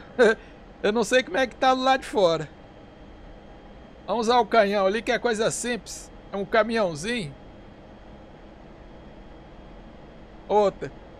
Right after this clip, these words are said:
Serviço completo, barba e bigode. Olha lá, ó. Escuta aí.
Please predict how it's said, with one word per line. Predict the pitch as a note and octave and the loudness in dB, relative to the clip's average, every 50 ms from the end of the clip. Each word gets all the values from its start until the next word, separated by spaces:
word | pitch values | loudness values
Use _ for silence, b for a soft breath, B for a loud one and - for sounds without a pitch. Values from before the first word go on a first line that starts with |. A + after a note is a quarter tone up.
| - - - | -18 -6 2
Serviço | G3 G#3 G3+ B3 C4 - - | 2 2 2 2 -2 -6 -2
completo, | - - C4 A3 - A#3+ A3+ G#3+ G3 - - E3+ | 0 0 0 0 0 2 4 4 4 2 0 -4
barba | D3 F3 G3+ A3+ A#3+ C4+ C#4 B3+ B3+ B3+ D4+ D4 C#4+ C#4+ C#4 - | -2 2 4 6 8 8 8 6 6 2 0 0 0 0 -2 -4
e | - B3+ B3+ | -10 -8 -6
bigode. | C4+ C4 G3+ F#3+ F#3+ G3+ G3+ F#3+ F3 D#3+ C#3 C3+ - - - - - - - | -6 -4 0 2 4 4 4 4 2 0 -4 -8 -18 -18 -20 -20 -16 -6 -2
Olha | F#3 G3 | 0 2
lá, | G3+ F#3 D#3+ D#3 E3 G3 A3 | 2 2 2 4 4 4 4
ó. | G#3 - - - | 2 0 -8 -12
Escuta | - - - C4+ B3+ B3+ - C#4 | -12 -4 0 0 0 6 8 8
aí. | C4+ B3+ G#3+ D3 B2 | 8 8 8 4 0